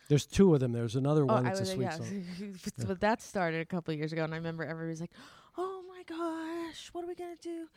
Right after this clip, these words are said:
Speaker 2: And, uh, now there's even another, <laughs> it's called Bayfront Suites, which is, like, opposite of that. So there's two salon suite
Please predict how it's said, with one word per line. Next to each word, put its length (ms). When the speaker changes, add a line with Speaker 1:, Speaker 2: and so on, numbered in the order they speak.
Speaker 2:
And, 440
uh, 160
now 540
there's 240
even 180
another, 800
<laughs> 60
it's 180
called 220
Bayfront 480
Suites, 580
which 200
is, 140
like, 260
opposite 520
of 40
that. 220
So 80
there's 200
two 320
salon 520
suite 400